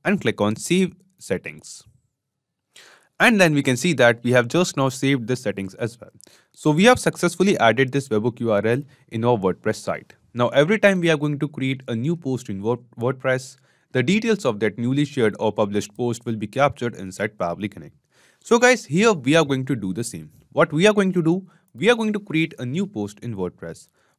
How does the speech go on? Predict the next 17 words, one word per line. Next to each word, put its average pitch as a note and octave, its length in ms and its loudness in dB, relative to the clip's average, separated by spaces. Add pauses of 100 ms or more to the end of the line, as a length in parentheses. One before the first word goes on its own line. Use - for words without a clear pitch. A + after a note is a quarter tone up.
For G#3 140 6
that, E3 260 4
let's B2+ 260 0
go C3 140 -6
to A#2 220 -8
post A#2+ 320 -6
section B2+ 420 -8 (260)
and E3 140 -4
click - 220 -4
on A2+ 200 -2
add G2+ 300 0
new. E2+ 240 -8 (1200)
After F3+ 320 4
clicking D#3+ 320 -2
on B2+ 120 0
add G#2 220 4
new, A2+ 320 -4